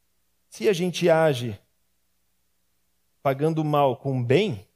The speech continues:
pagando a ofensa com uma bênção, abençoar a pessoa, isso aqui é só forasteiro que consegue fazer. É só alguém que é de outro reino, não é verdade? Isso aqui é só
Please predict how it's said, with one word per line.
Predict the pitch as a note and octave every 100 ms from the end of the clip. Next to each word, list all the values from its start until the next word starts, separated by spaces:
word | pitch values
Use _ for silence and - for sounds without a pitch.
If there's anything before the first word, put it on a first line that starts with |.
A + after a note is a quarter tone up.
| _ _ _ _ _ _
pagando | - C3 C#3 E3 D#3
a |
ofensa | C3+ - E3+ D#3 C3+
com | - - D3+
uma | C#3+ B2
bênção, | A2 A2+ G#3 A#3+ - G2+ -
abençoar | G#2+ B2 D#3 D3+
a | D3+
pessoa, | - - E3+ E3+ A#2 _ _ _
isso | -
aqui | F3+ - F#3
é |
só | D3+ F3+
forasteiro | E3 F3 C3 - D3 C3+
que | C3
consegue | A#2+ A2 A#2 A2
fazer. | A2 G#2 A2 _ _ _ _ _ -
É | C3
só | -
alguém | E3+ D3 D3+
que | D3+
é |
de | C3 C3
outro | C#3+ B2+
reino, | A2 A2+ A2+ G2 _
não | A#2
é |
verdade? | A#2 A#2+ C#3 C#3+ - _ _ _ _ _ _ _ _ _ _ _ _ _
Isso | - D#3
aqui | - F#3
é |
só | - - F3 E3+ -